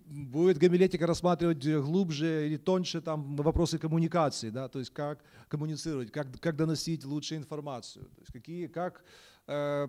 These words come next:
подбирать поиск там иллюстраций, примеров, э, и, и так далее. То есть это масса. Мы сделали только введение – то есть это всего лишь введение, э, в теорию, практику проповеди. Но проповедь — это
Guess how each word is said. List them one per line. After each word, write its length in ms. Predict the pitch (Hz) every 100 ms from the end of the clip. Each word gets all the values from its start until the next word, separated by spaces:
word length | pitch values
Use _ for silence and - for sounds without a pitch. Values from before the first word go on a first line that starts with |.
| 120 -
подбирать 460 | 151 165 170 165
поиск 320 | 180 180 -
там 160 | 170 170
иллюстраций, 640 | 170 - 165 170 160 165
примеров, 640 | 160 165 165 170 160 151 - 147
э, 540 | 156 147 147 143 143
и, 200 | 147 160
и 20 | 160
так 180 | 156
далее. 240 | 139 127 110
То 120 | 127
есть 100 | 151
это 160 | 143 170
масса. 400 | 175 - - - _ - - _ -
Мы 140 | 185
сделали 220 | 233 254
только 260 | 233 220 214 160 139 117
введение – 540 | 180 170 160 107 92
то 240 | - _ _
есть 120 | -
это 120 | 127
всего 180 | - 147
лишь 140 | 127
введение, 680 | 110 143 147 190 180 175 151
э, 180 | 143 143
в 40 | -
теорию, 400 | 147 156 151 147
практику 460 | 143 135 139 -
проповеди. 560 | 131 151 - 98 - _ _ _ _ _ _ _
Но 200 | 131 147
проповедь — 500 | - 226 233 240 220
это 640 | 208 196 185 180 175 160